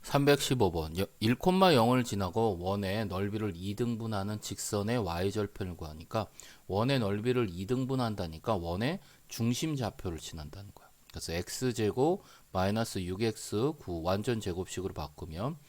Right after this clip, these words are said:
플러스 Y제곱 마이너스 팔 와이 플러스 십육 되고 십이 뜬 거 넘기면 마이너스 십 되고 구 플러스 십육 이렇게 되겠지.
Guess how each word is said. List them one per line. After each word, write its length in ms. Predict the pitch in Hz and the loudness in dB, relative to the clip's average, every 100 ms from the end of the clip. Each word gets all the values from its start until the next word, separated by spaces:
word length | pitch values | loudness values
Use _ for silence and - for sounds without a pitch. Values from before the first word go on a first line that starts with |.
| - - _ | -20 -20 _
플러스 680 | - 165 156 - - 90 117 - - - | -2 2 2 0 -4 -2 -2 -6 -16 -10
Y제곱 760 | 87 87 92 110 104 90 107 123 | 0 2 4 2 0 0 0 0
마이너스 540 | 92 80 87 98 - - | -2 -4 -4 -4 -6 -8
팔 300 | - 139 135 | -4 0 2
와이 480 | 110 82 80 107 165 - - - - - - - - - - - - - - | 2 0 -2 -4 -6 -10 -20 -20 -20 -20 -20 -20 -20 -20 -20 -20 -20 -20 -8
플러스 380 | - 135 - 120 | 0 0 0 -2
십육 560 | - 131 123 120 - | -2 -2 0 -2 -2
되고 560 | - 82 104 135 156 160 | -4 -2 2 4 4 2
십이 380 | - 151 147 143 | -4 -2 -2 0
뜬 160 | 120 | -2
거 120 | 110 | 0
넘기면 540 | 90 82 82 87 110 107 | -2 -4 -4 -2 -2 -2
마이너스 540 | 80 82 101 117 - | -4 -4 -4 -4 -6
십 300 | - 139 - | -8 -12 -8
되고 520 | - 92 80 95 160 - - - - | -4 -4 -4 -6 -6 -10 -20 -20 -20
구 500 | - - 104 95 78 73 | -16 -6 -2 -2 -4 -10
플러스 600 | - 120 113 - 139 147 | -6 -4 -4 -4 -2 -2
십육 580 | 147 - 151 147 107 78 | -4 -6 -4 -2 -4 -6
이렇게 240 | 76 76 | -12 -12
되겠지. 500 | - 87 - - 117 | -12 -12 -12 -8 -8